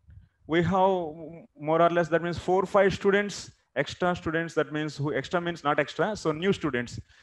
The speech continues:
Many students already they did with us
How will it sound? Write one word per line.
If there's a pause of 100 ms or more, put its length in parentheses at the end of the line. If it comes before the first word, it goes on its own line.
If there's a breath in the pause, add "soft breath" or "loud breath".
(240 soft breath)
Many
students
already
they
did
with
us